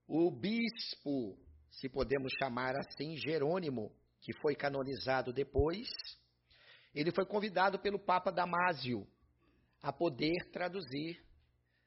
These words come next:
os evangelhos, o Novo Testamento, portanto, e o Velho Testamento para o latim, porque estava em grego, grego koiné, e assim se fez. E é por isso que, a partir do século quarto,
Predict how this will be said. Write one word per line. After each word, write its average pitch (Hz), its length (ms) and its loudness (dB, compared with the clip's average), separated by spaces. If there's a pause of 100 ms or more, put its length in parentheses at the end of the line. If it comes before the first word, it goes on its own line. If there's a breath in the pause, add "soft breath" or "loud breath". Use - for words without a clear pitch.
(120)
os 151 260 -2
evangelhos, 147 920 0 (140)
o 117 100 -6
Novo 113 220 -2
Testamento, 110 580 -8
portanto, 180 680 0
e 196 140 -6
o 214 60 -4
Velho 175 360 0
Testamento 165 720 -6 (140)
para 170 580 4 (720)
o 185 160 8
latim, 147 680 -2 (840)
porque 135 340 0
estava 139 600 0 (280)
em 151 180 -6
grego, 139 640 0 (600)
grego 143 520 -2
koiné, 139 640 0
e 156 80 -4
assim 147 280 -2
se - 160 -12
fez. - 320 -12 (960 soft breath)
E 170 100 -2
é 180 60 2
por 185 200 -2
isso 196 220 -6
que, - 80 -2
a 185 60 -2
partir 147 380 -2
do 143 100 -4
século 165 400 -4
quarto, 175 600 4